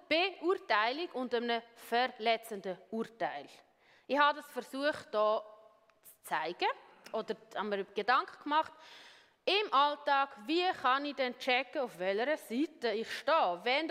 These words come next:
ich jemanden oder das Verhalten beurteile, mache mir halt einfach eine Meinung.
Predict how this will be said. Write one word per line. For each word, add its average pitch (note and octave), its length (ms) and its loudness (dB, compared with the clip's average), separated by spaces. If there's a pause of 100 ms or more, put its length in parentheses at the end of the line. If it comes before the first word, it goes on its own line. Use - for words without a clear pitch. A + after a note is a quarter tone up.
(140)
ich F4+ 120 -6
jemanden E4 520 2 (840)
oder C4 120 4
das A#3 200 -4
Verhalten F4 800 2 (200)
beurteile, C4+ 680 0 (200)
mache B3 260 2
mir A#3 100 -6
halt G#3 160 0
einfach G3 220 -8
eine G3+ 80 -4
Meinung. F#3 340 -4